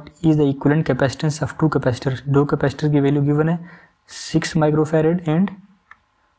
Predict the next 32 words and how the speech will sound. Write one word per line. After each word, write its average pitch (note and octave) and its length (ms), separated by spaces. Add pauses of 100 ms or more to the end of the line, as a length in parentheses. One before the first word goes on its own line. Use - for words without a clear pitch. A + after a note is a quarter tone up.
(120)
four D#3 300
microfarad C#3 840
are - 140 (100)
connected C#3+ 360
in C#3 120
series। B2+ 340 (920)
तो C3+ 340
सीरीज D3+ 420
पैरेलल C#3+ 260
के D3+ 80
फार्मूला C#3+ 380
को D#3 100
आपको D3+ 320
पता D3 200
होना D#3 120
चाहिए। D3+ 240
कैप-, D3 260
इस C#3+ 260
जो C#3+ 140
हमारे C#3 200
रेजिस्टर C#3 320
सीरीज D3+ 340
पैरेलल D3 300
इक्विवेलेंट D3+ 300
रेजिस्टेंस D3+ 260
होती D3+ 180
है D3+ 40
उसके D3 180
अपोजिट D#3 360
कैपेसिटेंस D3 360
का। C#3+ 160 (840)
तो C#3 280